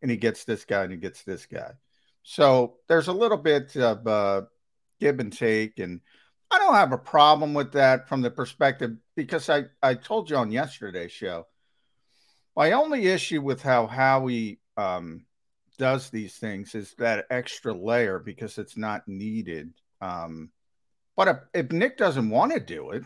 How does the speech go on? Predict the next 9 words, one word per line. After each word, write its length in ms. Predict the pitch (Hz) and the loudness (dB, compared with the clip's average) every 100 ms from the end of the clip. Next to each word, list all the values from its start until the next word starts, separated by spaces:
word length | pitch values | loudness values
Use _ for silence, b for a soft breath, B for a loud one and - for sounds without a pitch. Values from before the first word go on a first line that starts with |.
| - | -10
if 200 | 123 123 | -8 -6
Nick 200 | 196 233 | -4 -4
is, 160 | 143 117 _ _ _ | -6 -8 _ _ _
doesn't 400 | 156 151 131 - - _ _ _ _ | 2 2 0 -6 -10 _ _ _ _
want 420 | 127 113 139 202 - | -8 2 2 2 4
that 240 | 135 131 | 6 6
on 200 | 131 123 | 6 2
his 180 | 104 - | -2 -6
plate, 680 | - - 175 240 117 98 | -12 -4 -2 0 -2 -6